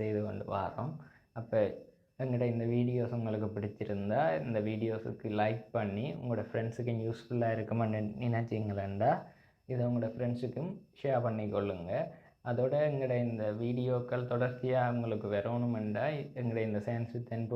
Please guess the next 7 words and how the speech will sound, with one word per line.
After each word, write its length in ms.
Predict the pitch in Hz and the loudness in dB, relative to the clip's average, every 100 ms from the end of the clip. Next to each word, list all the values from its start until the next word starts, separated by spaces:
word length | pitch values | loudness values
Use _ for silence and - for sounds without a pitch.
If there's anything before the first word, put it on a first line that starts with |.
| 117 | 0
என்ற 180 | 104 104 | 2 2
YouTube 380 | 104 110 110 110 - | 2 -2 -2 -4 -2
சேனலை 300 | 107 98 123 143 | -2 0 -2 0
சப்ஸ்கிரைப் 520 | 127 - 123 117 - | -2 -2 -2 0 0
பண்ணிக்கொள்ளுங்க. 720 | 104 101 92 95 98 98 104 143 - - - _ | -2 -2 -4 -4 -6 -6 -6 -6 -8 -18 -20 _
உங்களுக்கு 340 | 131 127 - 131 | -2 2 2 2
ஏதாவது 300 | 123 120 117 | 4 4 2